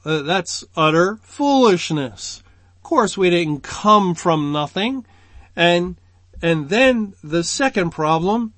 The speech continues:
is life. There's, uh, the, the wisdom of the world.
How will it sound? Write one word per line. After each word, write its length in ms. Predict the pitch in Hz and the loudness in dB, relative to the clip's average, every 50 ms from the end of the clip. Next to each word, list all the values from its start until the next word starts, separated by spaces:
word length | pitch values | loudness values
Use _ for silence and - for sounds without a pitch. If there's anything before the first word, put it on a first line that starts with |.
| _ - - | _ -6 -2
is 260 | 185 196 185 160 160 | -2 0 0 -2 -2
life. 760 | 165 190 214 233 240 240 214 151 123 - - - - - - - - _ - _ _ _ _ _ _ - | -4 -2 0 2 2 2 2 0 -2 -8 -18 -20 -20 -20 -20 -20 -20 _ -20 _ _ _ _ _ _ -20
There's, 680 | 131 127 135 165 196 233 226 220 214 202 180 160 - - - 160 | -18 -10 -4 -2 0 2 2 2 2 0 -2 -4 -8 -12 -10 -6
uh, 100 | 160 147 | -6 -6
the, 500 | 127 131 156 151 147 143 139 131 120 113 _ _ _ _ _ - | -4 -2 -2 -2 -2 -4 -6 -8 -12 -14 _ _ _ _ _ -20
the 240 | 160 143 135 147 139 | -16 -8 -6 -6 -4
wisdom 440 | 131 151 175 175 151 131 160 147 147 | 0 0 0 0 0 0 -2 0 0
of 160 | 147 143 127 | -2 -2 -4
the 100 | 147 139 | -4 -4
world. 560 | 131 139 147 160 175 196 220 226 226 220 | -4 -4 -2 0 0 2 2 2 0 -2